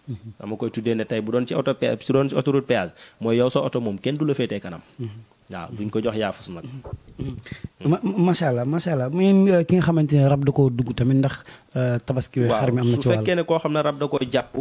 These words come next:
Speaker 2: wala dafa am sadum jinne, nuñ koy waxee, wala seytaane dugg ko, wala mu ànd ak faru rab, wala, euh, ci gàttal daal, xeet yooyu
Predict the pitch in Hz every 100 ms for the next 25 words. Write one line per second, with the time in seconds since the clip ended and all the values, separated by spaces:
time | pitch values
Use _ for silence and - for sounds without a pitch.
0 | 294 - 120 127 135 135 131 143 - 139
1 | 135 127 - - 127 120 113 117 117 117
2 | 117 120 120 113 120 113 117 120 117 120
3 | 117 110 117 113 110 120 120 104 107 110
4 | 113 113 110 113 117 117 117 - - 110
5 | 110 113 - 120 107 101 127 123 135 131
6 | 120 127 135 - 156 143